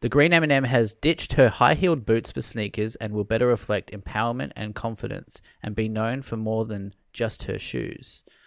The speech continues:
I think she was known for more than just her shoes. But anyway, continuing the quote, "You're going to see the green and brown together being supportive."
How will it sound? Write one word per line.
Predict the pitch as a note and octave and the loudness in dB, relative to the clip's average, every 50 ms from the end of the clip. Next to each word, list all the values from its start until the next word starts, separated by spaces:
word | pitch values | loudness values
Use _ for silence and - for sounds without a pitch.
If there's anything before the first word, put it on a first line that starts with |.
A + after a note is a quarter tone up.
| _ - - _ _ _ - _ | _ -20 -20 _ _ _ -8 _
I | - C3+ | -2 -2
think | - A3 A3 G#3 F3 | 0 0 -2 -2 0
she | - F#3+ | 0 2
was | E3+ C#3+ A#2 A#2 | 2 2 2 2
known | B2 A#2+ A2+ A2 G#2+ | 2 2 2 2 0
for | - - G2+ | -2 -4 -4
more | G2+ G2+ G2 G2 F#2+ | -2 -2 -2 -2 -2
than | E2+ F2 F#2 | -4 -6 -8
just | F2 E2+ F2 - - | -6 -6 -6 -6 -8
her | - - | -8 -8
shoes. | - - - A#2+ - F3 G#3 - - - - - - - - - - - - _ _ _ _ - | -6 -6 -4 -2 -2 -2 -4 -6 -10 -18 -20 -20 -20 -20 -20 -20 -20 -20 -20 _ _ _ _ 0
But | A#2 A2 G#2+ G#2+ - - - - - - - - _ _ _ _ _ _ _ _ _ _ _ _ _ _ _ - | 2 2 4 2 0 -2 -6 -10 -10 -10 -12 -16 _ _ _ _ _ _ _ _ _ _ _ _ _ _ _ -8
anyway, | A2+ G#2+ F#2+ F#2 G2 B2+ E3+ G3+ - _ _ _ _ _ - - _ _ _ _ _ - | -6 -4 -2 0 2 2 0 0 -4 _ _ _ _ _ -20 -20 _ _ _ _ _ -6
continuing | - C3+ - - D#3 C#3+ C3+ B2 A#2+ A#2 A2 | -6 -4 -2 0 0 2 2 0 0 0 -2
the | G#2+ | -4
quote, | G2+ - - B2 C#3+ D3+ - C#3+ | -2 2 4 4 4 4 4 2
"You're | C#3+ C#3 | 2 4
going | - D3+ D#3 F3 G3 F#3+ | 6 6 6 6 6 2
to | - E3 | -2 -2
see | - - F#3 | 2 2 4
the | D#3+ D#3 D3 C#3 C3 C3 B2 | 4 6 4 4 4 0 0
green | - C#3+ D3 D#3+ F3+ G3 A3 A3+ | 2 4 4 4 4 2 0 -2
and | - - C#3+ D3+ D#3+ C#3+ B2 | 0 0 0 0 0 -2 2
brown | C#3 C3+ C3 C#3 C#3 C#3 D3 D3 B2+ | 4 4 4 4 4 2 0 -4 -4
together | - - C3+ A2 - B2 B2+ B2+ A2+ G2+ G2+ G#2+ | -4 -4 -4 -2 0 0 2 2 2 2 0 0
being | - A#2 A2 G#2+ A2 A2+ | 0 0 -2 0 -2 -6
supportive." | - - A#2+ G#2 - - C3+ C3+ C#3 C3+ - - - - - _ | -6 -6 -6 -6 -4 0 2 2 2 2 0 -2 -4 -6 -12 _